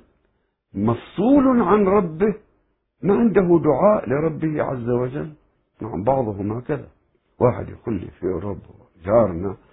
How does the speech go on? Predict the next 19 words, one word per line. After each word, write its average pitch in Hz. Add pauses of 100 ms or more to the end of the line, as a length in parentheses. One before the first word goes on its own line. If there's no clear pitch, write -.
(960)
أسبوع 95 (160)
إلى 107
أسبوع 156 (280)
ما 113
يغسل 156
وجهه، 110 (680)
يقول 110
هو 101 (380)
سائق 80
قطار، 98 (500)
وأنا 92
كنت 117
ألاحظ، 98 (100)
سألته، 175 (800)
يقول: 175
"أنا 165
مو 202
ما 180
أغسل 151